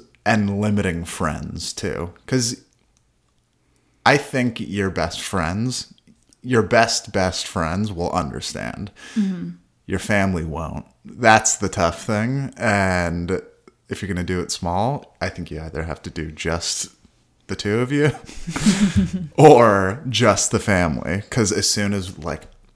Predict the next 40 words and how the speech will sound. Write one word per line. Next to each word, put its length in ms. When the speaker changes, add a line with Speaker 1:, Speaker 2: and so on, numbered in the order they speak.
Speaker 1:
I 140
think 260
as 100
soon 180
as 100
one 240
friend 280
gets 220
involved, 520
that's 360
where 120
it 100
gets 220
really 220
tough. 440
But 340
Speaker 2:
Yeah. 60
Speaker 1:
ulti-, 480
it, 300
ultimately, 640
at 100
the 80
end 100
of 60
the 60
day, 160
it's 240
your 220
life. 360
It's 160
you 160
and 80
your 100
partner's 420
life. 340
You 120
can't 320
be 140
trying 500
to 380